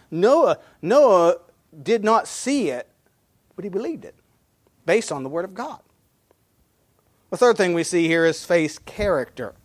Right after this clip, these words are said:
Faith's character. Verse thirteen again. "And God said unto Noah, The end of all flesh has come before me, for the earth is filled with violence through them.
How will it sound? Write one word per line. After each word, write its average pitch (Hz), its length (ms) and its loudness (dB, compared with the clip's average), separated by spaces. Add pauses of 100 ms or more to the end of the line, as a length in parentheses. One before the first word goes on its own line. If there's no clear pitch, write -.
(1120)
Faith's 180 280 -2
character. 170 560 -4 (1080)
Verse 185 240 0
thirteen 196 420 -4
again. 110 260 -12 (1080)
"And 175 200 -2
God 226 240 2
said 247 140 -2
unto 220 140 -2
Noah, 113 340 -4 (180)
The 175 200 -2
end 233 400 2
of 165 240 -2
all 175 180 2
flesh 143 440 -4
has - 120 -16
come 135 180 -8
before 135 400 -6
me, - 260 -20 (280)
for - 160 -4
the 160 120 0
earth 220 260 4
is 202 120 -14
filled 185 200 0
with 170 100 -2
violence 143 460 -4
through 147 160 -10
them. 127 340 -10